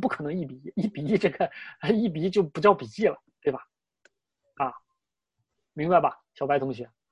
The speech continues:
所以我现在看的很着急的是因为啥呢？你还没有把你的学习和探索过程记录下来，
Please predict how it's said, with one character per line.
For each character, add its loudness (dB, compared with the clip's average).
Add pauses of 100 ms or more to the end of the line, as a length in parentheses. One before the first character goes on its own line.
(500)
所 0
以 4
我 6
现 2
在 2
看 2
的 2
很 -6
着 4
急 -2
的 4
是 -2
因 0
为 0
啥 -6
呢？ -6 (320)
你 -4
还 2
没 2
有 4 (480)
把 4
你 -4
的 2
学 -2
习 -2
和 -2
探 -6
索 -2
过 0
程 -10
记 0
录 -6
下 -14
来， -14